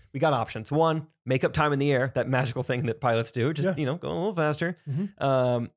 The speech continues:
Speaker 1: and so that shortened our layover from about an hour to about ten, fifteen minutes or so. So it's like, "Okay, still doable." And yeah, maybe we'll
Speaker 2: And you're
Speaker 1: catch up.
Speaker 2: going from where to where?
Speaker 1: I don't even know where we were at.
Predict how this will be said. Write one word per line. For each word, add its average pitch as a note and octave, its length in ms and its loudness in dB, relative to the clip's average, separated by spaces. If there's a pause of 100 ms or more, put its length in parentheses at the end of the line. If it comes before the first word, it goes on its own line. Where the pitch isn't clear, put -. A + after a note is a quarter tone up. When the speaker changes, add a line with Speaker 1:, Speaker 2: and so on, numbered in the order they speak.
(140)
Speaker 1:
and C#3 180 -4 (100)
so - 180 -4
that F#3 180 2
shortened F#3+ 300 -2
our C3 400 0 (1080)
layover C#3+ 400 2
from C#3+ 160 -2
about B2 200 2
an B2 140 -4
hour C#3+ 360 0
to D3+ 100 -6
about A#2 280 0 (160)
ten, C3 580 -2
fifteen B2 360 -4
minutes G#2 260 -4
or G#2+ 60 -6
so. - 140 -6
So E2 60 -6
it's G#2+ 200 -8
like, A2 120 -4
"Okay, A2+ 200 -2
still F3 280 2
doable." B2 540 2 (300)
And D#3 120 -2
yeah, D#3+ 100 2
maybe A2 120 0
we'll B2 80 2
Speaker 2:
And E3+ 80 2
you're D3+ 80 4
Speaker 1:
catch E3+ 60 2
up. E3+ 60 4
Speaker 2:
going D#3+ 120 0
from C3+ 520 -4 (100)
where C#3+ 240 -6
to C3+ 120 -8
where? D#3 240 -6 (340)
Speaker 1:
I F#3 60 -8
don't G#3+ 100 -2
even A2+ 320 -2
know A2+ 280 2
where G#2+ 240 0
we G#2+ 140 -4
were G2+ 120 -2
at. G2+ 280 -4